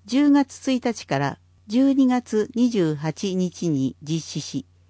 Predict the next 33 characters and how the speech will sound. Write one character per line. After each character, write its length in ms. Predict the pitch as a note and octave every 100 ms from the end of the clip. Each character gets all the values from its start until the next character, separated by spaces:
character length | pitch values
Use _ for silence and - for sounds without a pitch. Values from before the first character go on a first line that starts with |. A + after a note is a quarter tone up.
| _ _ _ _
市 220 | - C#4+
民 240 | C#4 B3 F#3+
の 100 | D#3+
皆 220 | E3 F#3
様 320 | - D3+ C#3
に 240 | C#3 C#3 - -
ご 160 | F3+
協 280 | - C4 B3+
力 280 | A#3+ - G#3
い 60 |
た 160 | G3+ G#3
だ 140 | G3
い 80 | F#3+
た 120 | F3+
結 240 | - D#3 - -
果、 200 | C#3 - _ _ _ _ _ _
以 100 | B3+
下 180 | - A#3+
の 160 | F#3 D#3+
通 280 | F#3+ E3 C#3+
り 200 | B2+ -
集 200 | D3+ -
ま 120 | F3 D#3
り 100 | D3
ま 160 | C#3+
し 120 | -
た。 200 | - C3+ - _ _ _ _ _ _ _ _ _ _ _ _ _ _ _ _ _ -
表 220 | B3 A3+
で 140 | F#3 F3
す。 200 | - _ _ _ _ _ _ _ _ _
体 280 | B3+ C#4+ C#4+
温 200 | C#4 C4
計、 500 | - A3+ G#3+ G3+